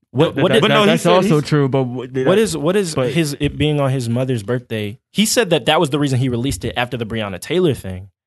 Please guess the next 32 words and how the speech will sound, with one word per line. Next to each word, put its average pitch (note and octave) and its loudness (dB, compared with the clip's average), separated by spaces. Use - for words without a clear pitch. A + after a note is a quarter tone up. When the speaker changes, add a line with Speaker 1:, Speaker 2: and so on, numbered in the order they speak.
Speaker 1:
He D3 -6
didn't E3+ 0
say E3 -2
that B2 0
I A#2+ 0
released B2 0
this D#3+ 2
Speaker 3:
Oh, F3 4
Speaker 1:
album C3 2
Speaker 3:
just A#2+ -2
in - -8
Speaker 1:
talking B2+ 0
about A#2 0
Speaker 3:
general. G2+ -6
Speaker 1:
Megan A2 -2
Speaker 3:
Yeah. G2+ -6
Speaker 1:
because A2 -4
my, A2 -6
this A2+ -10
is A2 -10
my G2+ -8
mother's, G2+ -6
um, F#2+ -12
birthday. G2 -4
And G#2 -6
I B2 0
don't D#3 2
wanna D3 2
s-, - -4
I, A#2 0
you C3+ 0
know, A2+ 0